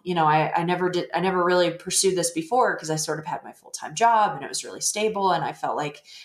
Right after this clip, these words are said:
eh, I'll get around to building this, my idea, you know, someday, right? Maybe, maybe someday, but not now." And, um,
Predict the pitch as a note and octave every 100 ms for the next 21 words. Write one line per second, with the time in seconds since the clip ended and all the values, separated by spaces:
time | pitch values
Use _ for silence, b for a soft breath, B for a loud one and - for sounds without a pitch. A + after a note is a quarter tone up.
0 | B D4+ D4+ C4+ - G3 F3+ F3+ E3+ D#3+
1 | E3+ E3+ E3 D#3+ - - - E3 D#3 D#3
2 | D#3 D#3 D#3 D3+ D#3 F#3 D3 - - D3
3 | C3+ - F3 C#3 B2+ D#3 E3 D#3 D#3+ D#3+
4 | D3+ D3+ G3+ A3+ G#3 G3 F3+ E3+ D#3+ C#3+
5 | C#3 - E2+ - B B B B B B
6 | B - F#3+ F#3 F3 E3 D#3 D3+ D3 D3+